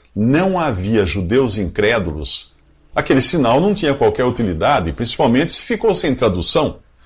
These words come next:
a menos que as pessoas estivessem falando apenas para se exibir. Alguém poderia contestar dizendo que elas falavam em línguas estrangeiras para a própria edificação, mas Paulo condena tal ideia. Se você ler o capítulo inteiro,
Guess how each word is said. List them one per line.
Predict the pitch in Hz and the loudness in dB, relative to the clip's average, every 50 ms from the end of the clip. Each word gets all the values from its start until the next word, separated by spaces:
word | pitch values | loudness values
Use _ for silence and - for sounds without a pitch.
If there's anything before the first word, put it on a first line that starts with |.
| - - - - | -20 -20 -8 -2
a | - 143 | 2 2
menos | 139 156 208 240 240 233 208 - | 4 4 4 4 4 2 0 0
que | - | -2
as | 185 170 | -2 -4
pessoas | - - 226 220 - - - 131 151 190 185 190 | -2 -4 -4 -2 -2 0 0 2 0 0 0 -2
estivessem | 170 - - - - - 95 87 90 95 - - 131 123 | -2 -2 -4 -4 -6 -6 -4 -2 -2 0 0 -2 -2 -4
falando | - - 143 123 101 101 101 113 117 139 156 160 190 208 208 - - _ _ _ _ _ _ _ _ _ | -4 -2 -2 0 2 2 2 2 0 -2 -4 -4 -6 -8 -8 -12 -18 _ _ _ _ _ _ _ _ _
apenas | - - - - 95 98 104 101 | -20 -18 -8 -6 -4 -4 -4 -6
para | - - 127 | -6 -6 -6
se | - - 185 | -4 -4 -4
exibir. | 160 135 110 90 80 92 85 71 - _ _ _ _ _ _ - - - - - _ - | -4 -2 -4 -4 -2 -4 -4 -6 -8 _ _ _ _ _ _ -20 -20 -20 -20 -20 _ -2
Alguém | - 196 202 180 254 254 | 2 2 4 6 4 4
poderia | - 226 196 175 185 180 175 | 4 4 4 4 4 4 2
contestar | 175 170 156 139 139 113 - - - 151 156 156 147 | 2 0 2 4 2 2 2 2 2 4 4 4 4
dizendo | 135 127 110 101 135 147 147 147 139 131 | 2 2 2 2 2 2 2 2 2 0
que | - - 139 | 0 2 2
elas | 139 139 143 139 135 | 4 4 4 2 0
falavam | - - 139 120 117 127 135 135 139 127 127 135 131 | 0 0 0 2 2 2 2 2 2 2 0 0 2
em | 131 131 120 | 2 2 2
línguas | 113 123 135 131 123 117 104 | 2 2 2 2 0 0 0
estrangeiras | 123 113 - - 131 127 123 101 - 160 175 185 175 160 160 143 - | -2 -4 -2 0 0 0 0 2 4 2 4 4 2 0 0 -2 -2
para | - 147 139 139 | -4 -2 -2 -2
a | 139 | -2
própria | - - 117 113 113 110 - 113 | 0 0 2 2 2 2 0 -2
edificação, | 107 107 - - - - - - - 95 | -4 -4 -4 0 0 2 2 2 0 2
mas | 101 135 147 143 - | 2 0 0 0 -2
Paulo | - - _ 123 120 123 131 139 143 143 143 139 | -6 -4 _ 2 4 6 6 4 4 2 0 -2
condena | - - 139 131 127 117 107 110 110 113 113 | -2 -2 0 0 0 0 0 0 0 -2 -2
tal | 104 - 110 110 113 | -4 -2 -2 0 0
ideia. | 117 98 87 85 78 73 76 78 | 0 0 0 0 0 0 -2 -2
Se | - - | -4 0
você | 254 254 - - 311 | 0 0 2 2 0
ler | 302 233 208 175 | 2 2 2 2
o | 143 | 2
capítulo | 127 - 113 - - 127 123 - 117 107 | 2 2 -2 0 0 -2 -2 -2 -2 -2
inteiro, | 98 90 85 85 - - 131 139 120 98 82 82 78 69 - | -2 -2 -4 -4 -2 0 2 2 2 2 0 -2 -6 -8 -12